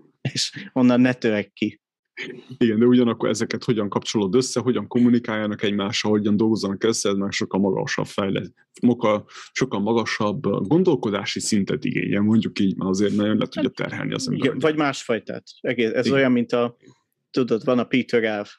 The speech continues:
Speaker 1: hogy, hogy a legjobb szakikból csinálnak vezetőt, és hát ez nem mindig működik, meg ugye teljesen más skillset kell hozzá, hogy, hogy az ember vezető legyen, meg, meg egy jó szakértő.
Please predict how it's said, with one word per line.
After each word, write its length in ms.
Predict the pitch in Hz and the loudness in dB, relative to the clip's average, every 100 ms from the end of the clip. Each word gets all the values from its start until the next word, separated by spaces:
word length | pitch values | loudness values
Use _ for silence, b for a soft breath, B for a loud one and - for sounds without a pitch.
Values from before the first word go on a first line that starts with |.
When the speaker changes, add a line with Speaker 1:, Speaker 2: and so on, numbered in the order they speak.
| _ | _
Speaker 1:
hogy, 200 | 123 - | -8 -8
hogy 180 | 127 117 | -6 0
a 80 | 117 | 2
legjobb 340 | 135 117 117 | 2 2 -2
szakikból 760 | - 123 - 113 110 117 113 107 | 0 -4 -2 -4 0 0 0 -4
csinálnak 460 | - 131 117 110 - | -2 0 0 -2 -2
vezetőt, 720 | 117 113 120 - 160 185 - | -2 0 -2 -2 -2 -4 -10
és 220 | - 135 | -6 -6
hát 160 | 131 139 | -6 -4
ez 60 | |
nem 120 | 160 | 0
mindig 220 | 160 147 156 | 0 0 -2
működik, 500 | 156 - 101 - _ | -4 -4 -10 -10 _
meg 180 | 113 | -2
ugye 180 | 123 135 | 0 -2
teljesen 400 | 123 127 113 120 | 0 -2 0 0
más 360 | 123 120 - - B B B | 0 0 -4 -14 B B B
skillset 640 | - - 143 120 - 104 - | -8 -2 0 0 -2 -6 -6
kell 180 | 104 | -8
hozzá, 420 | 101 104 101 107 107 | -6 -6 -4 -4 -4
hogy, 220 | 107 - _ | -8 -10 _
hogy 160 | 113 | -6
az 120 | 110 | -2
ember 340 | 120 113 107 110 | -2 -2 -2 -2
vezető 460 | 113 117 110 117 | -2 -2 -4 -2
legyen, 300 | 113 113 123 | -2 0 0
meg, 260 | 120 110 - | 0 -4 -10
meg 240 | - 117 107 | -4 -4 -2
egy 140 | 107 | -2
jó 140 | 123 110 | 0 0
szakértő. 720 | - 117 117 110 - 139 | -4 -4 -4 -6 -2 -2